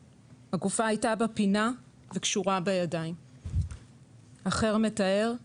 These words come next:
ראיתי אישה מבוגרת עירומה ללא תחתונים. עד נוסף מתאר, בין הבתים מצאנו גופה.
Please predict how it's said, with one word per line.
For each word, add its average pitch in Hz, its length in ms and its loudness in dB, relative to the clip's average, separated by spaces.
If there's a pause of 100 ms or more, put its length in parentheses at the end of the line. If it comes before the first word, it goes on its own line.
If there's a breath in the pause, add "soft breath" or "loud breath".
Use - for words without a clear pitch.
(480)
ראיתי 185 260 0
אישה 208 420 2
מבוגרת 202 760 0
עירומה 196 540 2
ללא 185 240 2
תחתונים. 180 640 -2 (960)
עד 185 180 -2
נוסף 214 420 0
מתאר, 208 480 0 (680)
בין 208 160 2
הבתים 214 460 2
מצאנו 208 420 2
גופה. 196 380 -2